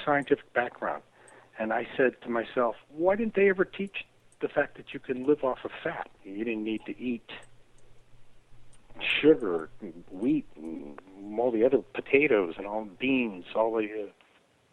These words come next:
things that have carbohydrates in them." And it's true. You,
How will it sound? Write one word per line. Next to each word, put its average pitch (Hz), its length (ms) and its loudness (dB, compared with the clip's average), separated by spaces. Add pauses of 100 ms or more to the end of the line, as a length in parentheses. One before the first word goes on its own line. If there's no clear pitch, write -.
(180)
things 120 180 -2
that 110 100 2
have 120 180 2 (100)
carbohydrates 117 680 0
in 90 100 -10
them." 80 80 -18 (1300)
And 143 100 6
it's - 140 4
true. 170 400 6
You, 107 200 -10